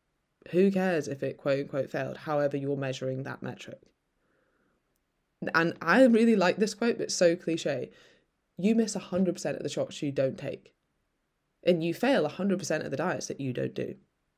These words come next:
right? Or the lifestyle changes. And again, dieting has negative connotations now as well. Most diets have this fixed end date. And that's the issue with them, instead of the real meaning of diet, which is just the way that you eat. You have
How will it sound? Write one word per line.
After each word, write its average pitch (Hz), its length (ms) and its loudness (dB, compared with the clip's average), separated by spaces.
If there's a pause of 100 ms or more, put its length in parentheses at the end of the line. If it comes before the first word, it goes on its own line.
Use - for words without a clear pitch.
(120)
right? 135 180 -4
Or 139 120 -4
the 143 80 0
lifestyle 135 420 -6
changes. - 540 -12
And 147 80 0
again, 139 380 2
dieting 135 440 2
has 131 200 -6
negative 123 420 -6
connotations 123 640 -8
now 117 160 -10
as - 120 -12
well. - 360 -8
Most 139 340 -4
diets 135 400 -2
have 127 200 -8
this 127 220 -6 (360)
fixed - 560 0
end 135 220 -2
date. - 380 -10 (840)
And 147 160 -2
that's 143 280 -4
the 135 160 -2
issue 139 220 -6
with - 160 -8
them, 135 180 -4
instead 139 320 0
of 135 80 -4
the 131 100 -2
real 233 220 -2
meaning 135 300 -2
of 123 100 -14
diet, 131 280 -6
which - 200 -10
is - 80 -18
just - 160 -12
the 156 80 0
way 156 220 -4
that 185 160 -10
you 160 100 -6
eat. 156 320 -8 (1600)
You 190 140 4
have 180 240 -4